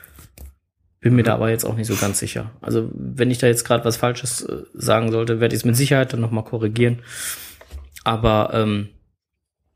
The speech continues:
Speaker 1: also auf jeden Fall, äh, ich glaub, die haben knapp, knapp fünfhundert Pfunde jetzt, haben jetzt einen, einen schönen,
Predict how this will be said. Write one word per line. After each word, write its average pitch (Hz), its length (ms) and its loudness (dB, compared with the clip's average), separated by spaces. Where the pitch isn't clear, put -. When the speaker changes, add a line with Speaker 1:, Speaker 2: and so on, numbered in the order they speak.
Speaker 1:
also 123 180 2
auf 123 120 2
jeden 139 180 4
Fall, 123 300 4
äh, 110 420 -2
ich - 160 -10
glaub, 127 180 4
die 131 120 2
haben 127 220 2
knapp, - 280 -2
knapp 131 240 -4
fünfhundert 123 400 0
Pfunde 143 260 4
jetzt, 143 380 0
haben 139 160 0
jetzt 123 160 0
einen, 120 280 0
einen - 320 -8
schönen, 139 520 2